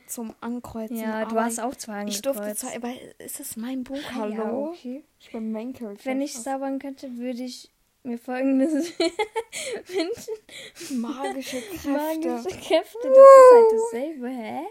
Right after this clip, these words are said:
Speaker 1: Bist du dumm?
Speaker 2: Ja. Die, das Zauberhafteste an dir ist deine Lustigkeit.
Speaker 1: Stabil.
Speaker 2: Mit so einem richtig
Speaker 1: Und
Speaker 2: creepy
Speaker 1: ich hab noch
Speaker 2: Smiley.
Speaker 1: aufgeschrieben.
Speaker 2: Ich hab's am ersten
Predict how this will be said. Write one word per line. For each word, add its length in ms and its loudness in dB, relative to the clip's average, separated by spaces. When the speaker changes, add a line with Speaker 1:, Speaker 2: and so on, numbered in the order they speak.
Speaker 1:
Bist 160 -20
du 80 -12
dumm? 340 -8
Speaker 2:
Ja. 380 -8
Die, 160 -6
das 400 -6
Zauberhafteste 1040 -8
an 200 -4
dir 220 -6
ist 280 -12
deine 200 -6
Lustigkeit. 960 -12
Speaker 1:
Stabil. 400 -4
Speaker 2:
Mit 80 -4
so 40 -4
einem 120 -4
richtig 300 -10
Speaker 1:
Und 160 -4
Speaker 2:
creepy 80 -6
Speaker 1:
ich 100 -6
hab 120 -4
noch 60 -4
Speaker 2:
Smiley. 80 -6
Speaker 1:
aufgeschrieben. 760 -10
Speaker 2:
Ich 140 -12
hab's 180 -10
am 120 -6
ersten 460 -10